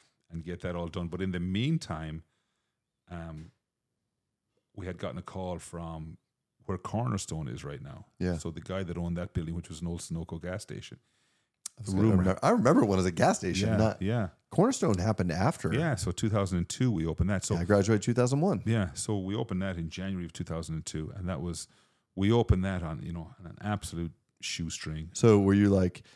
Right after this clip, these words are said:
Speaker 2: "Molly has officially graduated, we can open the bar"?
Speaker 1: No, Molly's was after that.
Speaker 2: No,
Speaker 1: We
Speaker 2: I mean Molly.
Speaker 1: Oh, yeah, yeah.
Speaker 2: <laughs> They're like,
Speaker 1: Well, would you
Speaker 2: right, he
Speaker 1: explain
Speaker 2: graduated in ninety-seven.
Speaker 1: Yeah.
Speaker 2: Or, I'm sorry.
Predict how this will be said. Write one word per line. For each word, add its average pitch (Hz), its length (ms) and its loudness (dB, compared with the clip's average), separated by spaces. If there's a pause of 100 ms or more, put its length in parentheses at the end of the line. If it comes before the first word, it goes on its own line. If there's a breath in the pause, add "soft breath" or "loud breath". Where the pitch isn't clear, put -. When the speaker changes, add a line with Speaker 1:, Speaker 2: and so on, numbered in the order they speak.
(360 soft breath)
Speaker 2:
"Molly 80 420 8
has 73 220 6
officially 80 420 6
graduated, 80 560 8
we 80 80 8
can 78 140 8
open 78 240 10
the 80 80 10
bar"? 73 320 6 (260 loud breath)
Speaker 1:
No, 110 140 4
Molly's 98 360 2
was 87 120 -4
after 87 240 -4
that. 82 180 -6 (180)
Speaker 2:
No, 101 200 4
Speaker 1:
We 80 60 0 (180)
Speaker 2:
I 98 60 0
mean 85 260 0
Molly. 82 360 -2
Speaker 1:
Oh, 87 280 2
yeah, 85 200 -4 (200)
yeah. 190 80 10
Speaker 2:
<laughs> - 480 2
They're 220 240 6
like, - 260 2 (220)
Speaker 1:
Well, 98 160 -2
would 95 180 -6
you 104 60 4
Speaker 2:
right, 101 100 6
he 117 60 6
Speaker 1:
explain 104 40 4 (140)
Speaker 2:
graduated 110 300 4
in 104 40 2
ninety-seven. 104 800 4
Speaker 1:
Yeah. 98 220 2
Speaker 2:
Or, 127 160 8
I'm 117 100 6
sorry. 98 300 4